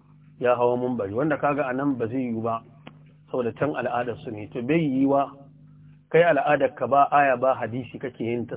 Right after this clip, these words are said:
sannan kuma ka lizinta wa mutane ka ce al'adar ka dole kuma ta zama addini.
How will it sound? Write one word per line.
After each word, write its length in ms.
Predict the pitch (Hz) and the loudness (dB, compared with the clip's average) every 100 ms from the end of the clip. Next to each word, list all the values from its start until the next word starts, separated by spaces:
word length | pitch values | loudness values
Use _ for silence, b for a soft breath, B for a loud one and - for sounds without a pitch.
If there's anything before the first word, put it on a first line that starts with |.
| - | -10
sannan 300 | 120 120 127 | -6 -4 -4
kuma 240 | 139 143 | -2 -2
ka 120 | 143 | -2
lizinta 500 | 127 139 131 113 127 | -2 -2 -2 0 0
wa 60 | 117 123 | 2 0
mutane 400 | 120 110 120 120 - B B B B | 0 0 0 -2 -10 B B B B
ka 100 | 117 | -10
ce 100 | - 147 | -4 -2
al'adar 560 | 123 - 135 127 120 | -2 4 4 4 0
ka 120 | - | -2
dole 380 | 113 113 135 120 | -6 2 4 4
kuma 240 | 113 120 120 | 0 -4 -4
ta 120 | 113 | -6
zama 220 | 107 110 | -6 -6
addini. 460 | 113 98 107 95 | -8 -8 -8 -8